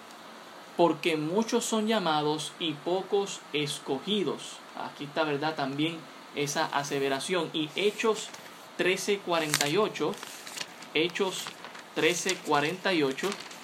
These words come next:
dice la palabra del Señor, "Los gentiles, oyendo esto,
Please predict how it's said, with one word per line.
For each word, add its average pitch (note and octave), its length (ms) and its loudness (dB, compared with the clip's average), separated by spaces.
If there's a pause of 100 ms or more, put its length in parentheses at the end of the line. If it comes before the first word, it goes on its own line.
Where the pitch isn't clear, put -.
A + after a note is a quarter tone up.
(320)
dice D3+ 240 0
la D3+ 120 4
palabra C#3+ 540 2 (140)
del D#3+ 180 0
Señor, D#3+ 480 0 (1900)
"Los D#3 280 8
gentiles, E3+ 760 2
oyendo E3 560 6
esto, D3 380 4